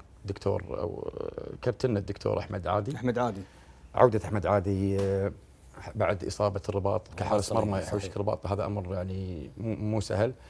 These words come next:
Speaker 1: لكن عاد وتألق حقيقة. فهذا أمر، آه،
Speaker 2: أحمد عادي ممتاز، حارس
Speaker 1: لا،
Speaker 2: مرمى
Speaker 1: ممتاز
Speaker 2: ممتاز.
Speaker 1: حقيقة، إي، فيعني بيفيد، آه، نادي، نادي فيحيل الآن حقيقة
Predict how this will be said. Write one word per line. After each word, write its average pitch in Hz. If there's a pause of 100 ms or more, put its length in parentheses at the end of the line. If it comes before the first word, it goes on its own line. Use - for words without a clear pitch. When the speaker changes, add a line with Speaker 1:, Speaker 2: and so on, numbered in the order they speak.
(280)
Speaker 1:
لكن 104 (160)
عاد 113
وتألق 110
حقيقة. 80 (720)
فهذا 101
أمر، 101 (240)
آه، 98 (160)
Speaker 2:
أحمد 123
عادي 165
ممتاز، 123
حارس 131
Speaker 1:
لا، -
Speaker 2:
مرمى 131
Speaker 1:
ممتاز 113
Speaker 2:
ممتاز. -
Speaker 1:
حقيقة، 113
إي، 123
فيعني 110
بيفيد، 117 (180)
آه، 120 (160)
نادي، 113
نادي 104
فيحيل 98
الآن 98
حقيقة 98